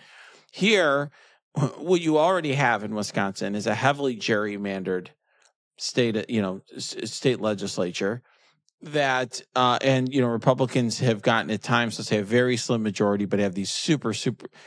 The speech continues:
super, super majorities in the legislature due to, to the gerrymandering.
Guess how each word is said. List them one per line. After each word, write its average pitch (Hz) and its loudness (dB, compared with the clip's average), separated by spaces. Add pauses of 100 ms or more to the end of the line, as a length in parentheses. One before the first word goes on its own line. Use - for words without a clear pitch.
(120)
super, - 4
super 151 0
majorities 117 2 (460)
in 147 4
the 131 2
legislature 131 2
due 113 4
to, 104 -2 (100)
to 101 2 (220)
the 104 4
gerrymandering. 101 -2